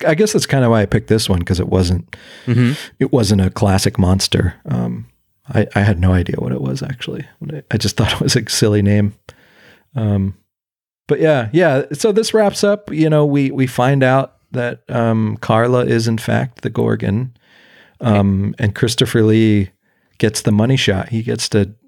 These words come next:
Speaker 1: he sneaks up behind her as she's, um, looking at Paul. Paul succumbs at the end. He,
Speaker 2: Yeah,
Speaker 1: he
Speaker 2: I
Speaker 1: ends
Speaker 2: did
Speaker 1: up
Speaker 2: not see
Speaker 1: looking
Speaker 2: that
Speaker 1: at her.
Speaker 2: coming.
Speaker 1: Yeah, he's, uh, we're in the castle. He ends up looking at her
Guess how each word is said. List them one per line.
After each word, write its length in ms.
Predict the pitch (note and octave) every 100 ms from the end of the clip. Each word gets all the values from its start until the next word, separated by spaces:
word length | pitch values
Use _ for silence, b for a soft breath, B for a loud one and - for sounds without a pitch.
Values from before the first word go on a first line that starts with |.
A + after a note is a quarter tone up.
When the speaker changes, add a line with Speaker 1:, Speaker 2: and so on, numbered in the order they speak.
| -
Speaker 1:
he 120 | A#2+
sneaks 380 | A2 - A2+ -
up 140 | A2+
behind 400 | - G2+ G#2 A#2
her 180 | G#2 G2
as 160 | G2+ F#2+
she's, 520 | - G2 F#2 - - B B B B B B B B -
um, 440 | G#2 G2+ F#2 F#2 _ _ _ -
looking 240 | B2 A#2
at 120 | G2+
Paul. 460 | - A2 B2+ F#2+ F#2 -
Paul 380 | B2 A#2+ A2 -
succumbs 520 | - - B2 A#2+ G2+
at 80 | G2+
the 120 | G2
end. 280 | F#2+ G#2 F#2
He, 80 | F#2
Speaker 2:
Yeah, 360 | G2 G2+ A2 G2
Speaker 1:
he 140 | G#2 G2
Speaker 2:
I 60 |
Speaker 1:
ends 60 | G2
Speaker 2:
did 120 | C#3
Speaker 1:
up 40 |
Speaker 2:
not 180 | A#2+ A2+
see 120 | G2
Speaker 1:
looking 20 | G2+
Speaker 2:
that 140 | F#2+
Speaker 1:
at 0 |
her. 40 | F2+
Speaker 2:
coming. 220 | F#2 F2+ _ _ _ _ _ G#2
Speaker 1:
Yeah, 280 | F2 E2+ - b b b b b b
he's, 240 | - G2+ G2+
uh, 160 | F#2+ -
we're 120 | A#2
in 80 | A2
the 60 |
castle. 440 | A2+ B2 A#2+ A2+ G2
He 80 | G2
ends 180 | G2+ G#2+
up 140 | -
looking 320 | G#2+ - G2
at 180 | F#2 F2+
her 240 | F2+ F2+